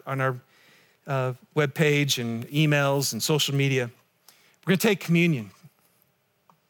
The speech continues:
And I hope after what I've shared with you today, communion might make more sense to you than ever before.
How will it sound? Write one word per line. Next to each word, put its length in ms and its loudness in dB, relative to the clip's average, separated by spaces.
And 80 4
I 140 6
hope 240 4
after 220 0
what 120 2
I've 120 0
shared 260 2
with 100 2
you 120 2
today, 260 0
communion 420 2
might 180 0
make 180 -4
more 180 0
sense 340 -2
to 80 -8
you 120 -6
than 180 -6
ever 220 -6
before. 420 -12